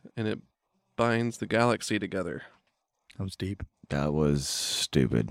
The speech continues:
Speaker 1: That was stupid. <laughs>
Speaker 2: I think we figured out
Speaker 1: <laughs>
Speaker 2: how the writers of Star Wars came up with the idea.
Speaker 1: I mean, I imagine, like,
Speaker 3: Mm.
Speaker 1: I was
Speaker 3: Duct
Speaker 1: listening to,
Speaker 3: tape.
Speaker 1: I was,
Speaker 3: Duct tape.
Speaker 1: I was listening to a review of Star Wars one, two, and three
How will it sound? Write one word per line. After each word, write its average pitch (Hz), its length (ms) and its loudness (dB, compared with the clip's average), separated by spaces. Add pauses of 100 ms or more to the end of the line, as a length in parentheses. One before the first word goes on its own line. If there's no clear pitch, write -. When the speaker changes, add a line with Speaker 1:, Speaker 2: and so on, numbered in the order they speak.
(120)
Speaker 1:
That - 80 -8
was - 120 -10
stupid. - 260 0 (220)
<laughs> - 280 -16
Speaker 2:
I 110 80 0
think 120 200 2
we 110 80 2
figured 101 320 0
out 95 200 0 (280)
Speaker 1:
<laughs> - 280 -16
Speaker 2:
how 104 120 2
the 95 180 -2
writers 98 480 2
of 98 180 -2 (120)
Star - 260 -2
Wars 87 220 -4
came 98 160 -2
up 85 120 -8
with 87 120 -10
the 82 100 -10
idea. 76 240 -16 (160)
Speaker 1:
I 135 140 0
mean, 156 180 2
I 165 40 2
imagine, 190 360 -4
like, 180 160 -2
Speaker 3:
Mm. 101 420 -2
Speaker 1:
I - 120 2
was 180 160 0
Speaker 3:
Duct - 80 0
Speaker 1:
listening 151 200 0
to, - 60 0
Speaker 3:
tape. - 60 6
Speaker 1:
I 190 40 10
was, 175 220 -2
Speaker 3:
Duct - 40 -2 (120)
tape. 147 220 -2 (240)
Speaker 1:
I - 80 4
was 175 100 4
listening 185 320 0
to 147 160 -2
a 143 40 4
review 123 760 2
of 107 640 -2 (880)
Star 117 320 0
Wars 113 260 -2
one, 113 200 2
two, 117 180 2
and 110 120 -2
three 117 400 0